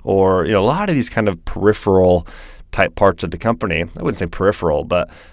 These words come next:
things that are not our core offering. We generally just look at the great companies and try to do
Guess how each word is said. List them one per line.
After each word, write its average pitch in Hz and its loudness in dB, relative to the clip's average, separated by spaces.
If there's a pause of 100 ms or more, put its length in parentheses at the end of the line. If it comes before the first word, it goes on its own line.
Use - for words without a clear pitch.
(100)
things 156 2
that 117 2
are 95 6
not 101 4
our 95 0
core 101 4
offering. 135 0 (460)
We 135 0
generally 156 6
just 117 2
look 123 4
at - -10
the 98 0
great 98 4
companies 98 -2
and 87 -8
try 92 -2
to 92 -2
do 90 -4